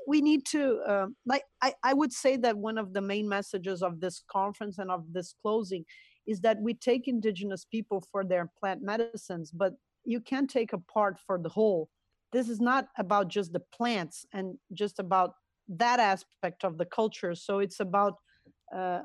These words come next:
a much larger cosmology, and it has to do with autonomy of the land and autonomy, uh, of rights. So one way to start, you know, it's this decentralization, this de-obsession on the plants itself,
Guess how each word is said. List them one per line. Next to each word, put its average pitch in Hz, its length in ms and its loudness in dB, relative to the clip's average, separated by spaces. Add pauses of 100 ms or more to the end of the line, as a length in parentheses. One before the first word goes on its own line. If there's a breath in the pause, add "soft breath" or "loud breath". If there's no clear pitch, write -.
(100)
a 202 60 -4
much 247 360 -2
larger 196 420 2
cosmology, 190 840 -2
and 226 220 -2
it 214 160 -4
has 226 240 -4
to - 100 -8
do 208 220 0
with 208 180 2
autonomy 196 680 -2
of 165 180 -4
the 165 100 -2
land 196 460 -2
and 208 160 -2
autonomy, 196 680 -4 (500 soft breath)
uh, 180 200 -2 (100)
of 170 240 -4
rights. 208 540 2 (400 soft breath)
So 233 220 2
one 277 380 4
way 262 200 4 (140)
to 214 260 2
start, - 540 -4 (100)
you 208 180 -4
know, 190 200 -2
it's 190 280 -4
this 185 260 0
decentralization, 208 1300 2
this 175 200 0
de-obsession 214 1080 2
on 180 160 -2
the 175 80 0
plants 202 480 -2
itself, 214 640 0